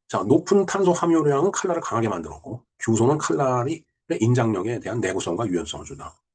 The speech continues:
그러니까, 어, 칼을 이렇게 휘두르는데 칼이 무뎌지면 안 되잖아요. 잘 들어야 돼요. 그리고 칼하고 칼하고 부딪혔는데, 어, 상대방 칼은 멀쩡한데 내 칼은 뭐 쑥 들어간다든가 그러면 칼로서 의미가 없어져 버리죠.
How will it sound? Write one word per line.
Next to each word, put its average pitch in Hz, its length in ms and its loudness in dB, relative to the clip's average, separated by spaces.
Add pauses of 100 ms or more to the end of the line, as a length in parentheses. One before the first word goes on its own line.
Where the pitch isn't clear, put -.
그러니까, 107 260 -4 (360)
어, 90 400 -6 (640)
칼을 185 300 0 (380)
이렇게 143 140 2
휘두르는데 151 500 2 (280)
칼이 - 180 -2
무뎌지면 120 400 4
안 87 120 -4
되잖아요. - 340 -10 (460)
잘 - 180 -2
들어야 87 240 -4
돼요. - 120 -20 (760)
그리고 117 160 0
칼하고 180 260 0
칼하고 156 240 -2
부딪혔는데, 135 640 0 (400)
어, 117 140 -10
상대방 156 340 0
칼은 139 180 0
멀쩡한데 120 400 0
내 107 120 0
칼은 127 260 -6
뭐 - 100 -10
쑥 - 140 0
들어간다든가 113 540 2
그러면 127 420 -2 (300)
칼로서 - 380 4
의미가 165 200 6
없어져 180 240 2
버리죠. 92 320 -6